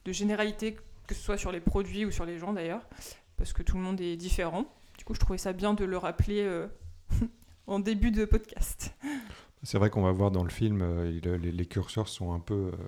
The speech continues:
Speaker 2: sont un peu mis à fond, euh,
Speaker 1: Ouais.
Speaker 2: dans, dans
Speaker 1: Mm.
Speaker 2: Requiem for a Dream. Évidemment, c'est difficile de généraliser. Bon, après, t'as plus d'expérience que moi sur, sur le sujet. Mais bon, en même temps, quand tu fais un film, tu peux pas faire un film sur un truc complètement banal. Et, euh,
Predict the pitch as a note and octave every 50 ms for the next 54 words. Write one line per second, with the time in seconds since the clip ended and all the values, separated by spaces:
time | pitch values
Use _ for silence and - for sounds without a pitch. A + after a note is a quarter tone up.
0 | E2+ F#2 F#2+ G2+ G2+ - - G2 F2+ - G#2+ G2 G2 F#2 F#2 F#2 F2+ - - -
1 | A2+ G#2+ G2 F#2 F2 F2 A2 G#2+ G2+ F#2+ F#2+ F2 F2+ F2+ F2+ F2+ F#2 G2 F3+ -
2 | G2+ F#2 F2 - G2+ G2 G2 A2+ B2 A2 - - - - - - - - - -
3 | - - - - _ _ - - - - - D#3+ G#2 G2 G#2 F#2+ F#2+ G2+ G2+ G2
4 | G2+ A2 A#2 A#2 - - G#2 F#2 F#2+ - - G2 - - A2 G#2 G2 F#2+ F2+ F#2
5 | F#2+ G2 G2 F#2 F#2 F#2 F#2+ F#2+ F#2 A#2 C3+ C3+ C3 - - - - _ - F#2+
6 | F2+ - - G#2+ - A2 - - - F#2+ E2 G2 F#2 - - - F#2+ F#2+ G2 F#2
7 | - - - F#2+ F#2 G2+ G#2 - - - F#2 F2 F2 F#2 - - - F2+ F#2 F2
8 | - G2+ F#2 A2+ B2+ B2 - - - - - - _ _ G#2+ F#2 F2+ G2+ F#2+ F#2+
9 | G2+ F#2+ - A2 - - F#2+ - - E2 - G2 F#2+ F#2 - - B2 A#2 G#2+ G#2
10 | - - - - - E2+ - - A2 F#2+ F2+ F2+ - - - G#2+ G2+ - G#2 F2+
11 | F2 F2 - - - - - G2 E2 - F#2 - - G2 F#2+ F#2 F#2 F#2 F#2 F#2+
12 | G2+ G#2+ G#2+ G2+ F#2 F2 F2 E2+ E2+ E2 E2 E2